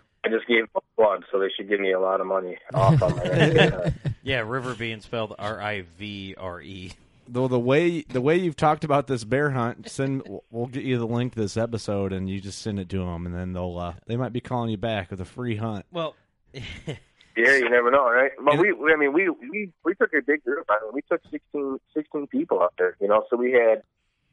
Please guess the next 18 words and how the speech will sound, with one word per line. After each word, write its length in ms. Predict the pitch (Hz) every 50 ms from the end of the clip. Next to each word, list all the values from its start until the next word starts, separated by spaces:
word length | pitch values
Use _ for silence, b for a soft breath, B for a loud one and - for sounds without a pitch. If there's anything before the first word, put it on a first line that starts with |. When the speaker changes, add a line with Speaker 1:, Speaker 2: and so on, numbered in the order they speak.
| _ _ _ _ -
Speaker 1:
people 220 | - 147 135 131 -
from 140 | - 107 107
Hunt 200 | 131 139 139 131 -
Series, 440 | - 139 135 127 127 127 127 123 -
we 120 | 120 107 110
had 160 | 110 104 -
people 320 | - 120 120 107 - 110 -
from 160 | - 107 98 98
Experience 480 | 95 - _ 123 117 113 107 104 95 -
Wild, 400 | 101 98 101 104 107 107 107 98
we 120 | 101 101 104
had 140 | 101 95 - _
people 260 | - 110 - - 104 - -
from, 180 | 101 92 92
uh, 120 | 90 85 85 -
Bowhunter 320 | 101 101 101 107 104 92 90 - -
Planet 280 | 98 92 98 101 92 -
there. 340 | 98 98 98 101 98 92